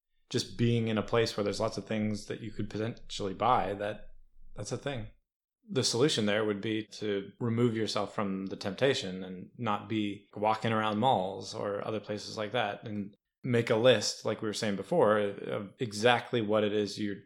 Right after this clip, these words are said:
trying to get and for who or whatever. Then it's very intentional and premeditated, and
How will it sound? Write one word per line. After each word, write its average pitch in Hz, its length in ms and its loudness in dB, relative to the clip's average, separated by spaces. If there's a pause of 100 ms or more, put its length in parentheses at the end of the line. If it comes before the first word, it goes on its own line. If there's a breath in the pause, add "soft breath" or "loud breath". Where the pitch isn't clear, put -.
(120)
trying 101 240 0
to 101 60 -2
get 98 300 -2 (140)
and 98 420 -8
for 92 220 -6
who 101 380 0
or 92 200 -6
whatever. 98 360 -8 (560)
Then 120 260 2
it's 95 140 -2
very 101 240 2
intentional 107 640 0
and 107 120 -4
premeditated, 101 840 0 (380)
and 98 380 0